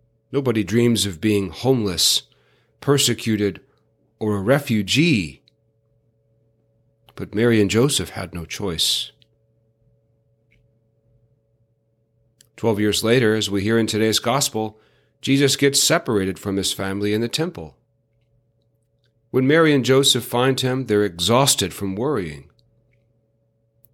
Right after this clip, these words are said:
These become the first words Mary speaks to Jesus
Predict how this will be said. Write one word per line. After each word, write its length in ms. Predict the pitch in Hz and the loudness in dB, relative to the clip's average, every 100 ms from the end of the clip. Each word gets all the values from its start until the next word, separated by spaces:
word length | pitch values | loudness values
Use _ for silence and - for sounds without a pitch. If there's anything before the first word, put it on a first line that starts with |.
| _ _ - | _ _ -12
These 220 | 202 226 | -8 -4
become 320 | 151 135 131 | -2 0 2
the 100 | 113 | 2
first 420 | - 156 175 160 113 | 0 0 0 0 0
words 400 | 120 120 107 95 | 4 4 2 0
Mary 300 | 110 113 107 | 2 4 2
speaks 420 | - 110 104 - | 0 0 -2 -2
to 120 | 101 | -6
Jesus 540 | 85 95 90 92 85 | -2 -2 -2 -2 -4